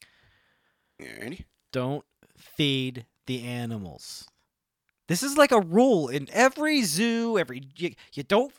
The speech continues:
Speaker 2: go to the jungle. You don't feed the tigers. You don't go to the woods. You don't feed the bears.
Speaker 1: No.
Speaker 2: And you don't go to Australia and feed the fucking kangaroos.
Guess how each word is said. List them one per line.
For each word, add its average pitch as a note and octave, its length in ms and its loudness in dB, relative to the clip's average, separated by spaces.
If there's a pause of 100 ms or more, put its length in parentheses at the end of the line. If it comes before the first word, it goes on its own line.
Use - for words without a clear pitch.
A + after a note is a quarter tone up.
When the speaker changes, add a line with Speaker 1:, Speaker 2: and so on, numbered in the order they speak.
(120)
Speaker 2:
go G#3 140 4
to B3+ 60 -4
the A#3 60 -6
jungle. D#3+ 500 -4
You B2+ 80 -6
don't C#3+ 220 -6
feed F#3+ 200 -8
the G3+ 60 -16
tigers. F3+ 600 0 (180)
You B2 60 -8
don't C3+ 100 -4
go A3 80 2
to A#3 60 2
the B3+ 100 -4
woods. A#3 320 0
You F#3+ 60 -2
don't G3+ 200 0
feed G#3+ 300 -4
the G#3+ 100 0
bears. B2 800 -4
Speaker 1:
No. - 220 -18 (420)
Speaker 2:
And C#3 120 -6
you C3+ 60 -2
don't G#3+ 260 8
go C#4 140 2
to D4 60 4
Australia B3+ 840 8
and D#3+ 160 -10
feed C4 460 4
the - 80 0
fucking A#3+ 520 6
kangaroos. G#3 960 2